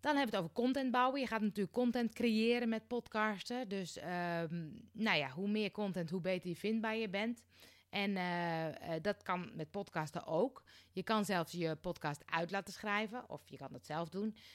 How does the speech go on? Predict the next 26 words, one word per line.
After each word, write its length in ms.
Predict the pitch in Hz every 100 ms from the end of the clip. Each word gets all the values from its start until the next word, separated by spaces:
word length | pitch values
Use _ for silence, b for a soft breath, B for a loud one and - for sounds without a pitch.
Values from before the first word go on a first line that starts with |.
| B
zodat 300 | - 202 185
je 80 | -
ook 160 | 185
in 160 | 175 147
Google 240 | 170 165 151 147
op 200 | 151 147
woorden 460 | 160 165 190 226
beter 320 | 214 226 220
vindbaar, 520 | 202 220 208 202 202 202
eh, 300 | 196 190 185 - - 175 175
eh, 80 |
wordt. 320 | 160 233 - - B B B B B
Eh, 180 | 180 175
dus 180 | 180 208
je 120 | 247
creëert 440 | - 247 240 226 -
gewoon 360 | - 226 214 208
nieuwe 240 | 226 185
content, 480 | 214 208 170 165 175
waardoor 360 | 190 190 185
je, 120 | 170 160
eh, 320 | 156 - 160 147 139
meer 360 | 170 220 185 151
zichtbaar 580 | - 185 - 147 139
en 180 | 156 160
meer 260 | 170 165